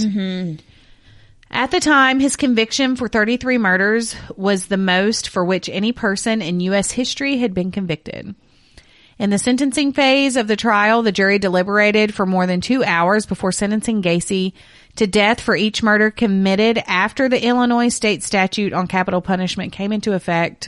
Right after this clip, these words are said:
Speaker 2: in June nineteen seventy-seven. So everybody
Speaker 1: Damn.
Speaker 2: he killed after nineteen seventy-seven, he got the death penalty on.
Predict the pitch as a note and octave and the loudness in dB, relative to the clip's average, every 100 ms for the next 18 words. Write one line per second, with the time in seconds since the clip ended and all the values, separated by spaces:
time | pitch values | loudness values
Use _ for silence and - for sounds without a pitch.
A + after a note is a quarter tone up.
0 | F#3 F#3+ F3 E3+ E3+ E3+ D#3+ D3+ F3 D#3 | -10 -6 -4 -4 -6 -4 -4 -4 -6 -6
1 | D3 D3+ - C#3+ G#2 - - - - - | -6 -6 -6 -10 -10 -16 -20 -20 -12 -4
2 | A3 A#3 B3+ C4 A#3+ A#3+ A3+ A3+ C4 B3 | 0 0 2 4 6 4 4 4 6 4
3 | B3 - G3 G3+ - A#3+ B3 A#3+ B3 B3 | 2 0 -2 -2 -2 0 2 0 0 0
4 | A#3 A3 A3+ G#3+ G3 G#3 G#3+ A3+ F#3+ F3 | 0 0 0 0 0 2 2 2 0 -2
5 | F3 E3 - F3+ F3+ G3+ F#3 F#3 F#3 | -2 -2 -2 -4 -4 -2 0 0 -2